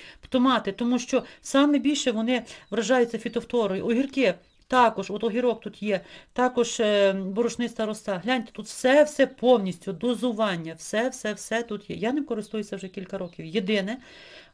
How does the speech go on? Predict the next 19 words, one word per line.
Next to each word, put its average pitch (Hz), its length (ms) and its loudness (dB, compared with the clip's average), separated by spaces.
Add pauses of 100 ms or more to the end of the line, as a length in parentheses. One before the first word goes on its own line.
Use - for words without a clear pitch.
звертаємо 247 720 2
увагу 214 560 0
на 208 260 -4
термін 220 540 0
придатності. 202 880 -2 (440)
Е, 202 200 6
термін 254 380 4
зберігання 220 640 -2
один 202 380 -6
рік. 185 220 -6
Вона 208 280 -2
має 214 280 -2
бути 220 400 -6
свіжа, 226 400 -2
тому 196 260 -10
що 202 120 -12
це 202 180 -8
йде 190 120 -8
органіка. 170 560 -12